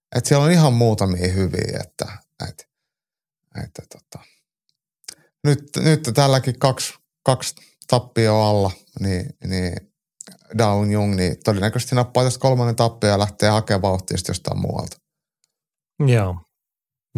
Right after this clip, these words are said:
Speaker 2: T-, tää on kyllä hyvin todennäköinen skenaario tähän matsiin. Joo. Henkalta vielä nosto. Fanien suosikki Bam Bam Tai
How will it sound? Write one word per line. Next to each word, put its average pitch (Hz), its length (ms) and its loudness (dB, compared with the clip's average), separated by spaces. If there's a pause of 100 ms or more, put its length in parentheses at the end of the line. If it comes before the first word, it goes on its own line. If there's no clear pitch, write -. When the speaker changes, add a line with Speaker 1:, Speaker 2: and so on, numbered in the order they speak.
Speaker 2:
T-, 131 200 -4
tää 127 160 2
on 110 140 2
kyllä 131 180 2
hyvin 131 240 4
todennäköinen 107 640 2
skenaario 101 680 0
tähän 104 280 0 (160)
matsiin. - 580 -4 (760)
Joo. 180 380 2 (480)
Henkalta 175 480 4
vielä 127 280 4
nosto. 117 560 2 (120)
Fanien 185 300 4
suosikki 147 400 2
Bam 147 280 4
Bam 143 180 4 (200)
Tai 143 220 4